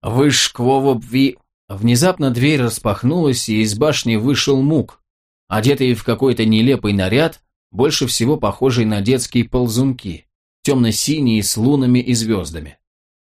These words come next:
Сам Мук был тощим, с длинной белой как вата бородой,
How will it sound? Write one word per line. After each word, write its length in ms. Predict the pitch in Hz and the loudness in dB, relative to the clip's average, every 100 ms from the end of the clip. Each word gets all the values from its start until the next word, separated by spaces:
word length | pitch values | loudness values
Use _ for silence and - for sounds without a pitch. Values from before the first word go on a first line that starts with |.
| _ _ _ _ _ | _ _ _ _ _
Сам 300 | - 170 185 | -2 0 2
Мук 220 | 185 175 | 0 0
был 200 | 147 165 | 0 0
тощим, 560 | 170 208 202 - 90 85 | 0 0 0 -4 -8 -10
с 80 | 90 | -4
длинной 460 | 107 143 117 113 | 0 2 2 0
белой 340 | 92 131 117 104 | 0 0 2 -2
как 240 | 104 110 | -4 0
вата 240 | 123 117 | -2 -2
бородой, 560 | 90 98 101 151 123 | -4 -4 -2 0 0